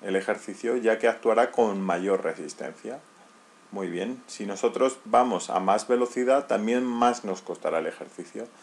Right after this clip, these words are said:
Vamos a volver a repetirlo. Estabilizamos la espalda y hacemos un abanico de cadera. Muy bien. Ahora de lateral estabilizamos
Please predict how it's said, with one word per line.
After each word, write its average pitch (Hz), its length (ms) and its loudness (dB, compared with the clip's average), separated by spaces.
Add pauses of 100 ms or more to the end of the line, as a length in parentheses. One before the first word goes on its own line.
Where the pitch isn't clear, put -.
(240)
Vamos 110 320 -2
a 110 60 4
volver 92 340 2
a 90 60 4
repetirlo. 76 580 -6 (460)
Estabilizamos 92 800 -2
la 131 100 2
espalda 139 540 0 (260)
y 151 240 -6
hacemos 120 460 -4
un 110 120 -2
abanico 95 520 0
de 80 100 -6
cadera. 76 460 -6 (720)
Muy 82 160 -8
bien. 110 340 -6 (3000)
Ahora 87 240 6
de 82 120 4
lateral 123 440 4
estabilizamos 113 880 0